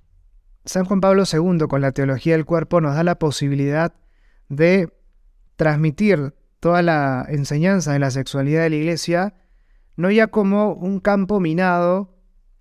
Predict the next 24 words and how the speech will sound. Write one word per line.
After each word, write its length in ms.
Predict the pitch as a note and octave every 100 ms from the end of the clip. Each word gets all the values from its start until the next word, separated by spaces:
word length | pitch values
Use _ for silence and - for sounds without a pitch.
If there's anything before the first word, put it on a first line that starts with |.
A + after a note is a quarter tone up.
| _ _ _
en 160 | C#3+
el 100 | C#3+
cual 180 | C#3+ F3+
uno 120 | F3+
tenía 280 | F#3 E3 F3+
que 100 | F#3
andar 240 | G3 E3 E3+
con 180 | F#3
cuidado 420 | F3+ D#3 D#3+ E3+ E3
porque 680 | D#3 C#3+ C#3+ C#3 C3+ C3 _ _ _ _ _ _ -
por 160 | D#3
ahí 420 | E3 G3+ G3+ F#3+
algún 340 | D3+ D#3+ F#3+ F#3+
paso 240 | F#3+ F#3
en 140 | F3+ E3
falso 420 | G3+ G3+ G#3+ G#3+
hacía 540 | D#3 - G3 G3+ F#3+
que 180 | - D#3+
se 160 | - D3
active 400 | C#3+ F#3+ F#3+ F3+
la 120 | D#3+
bomba 260 | E3 E3+
del 140 | D#3+ C#3+
pecado. 680 | C#3 F3 D#3+ C3+ A#2+ A2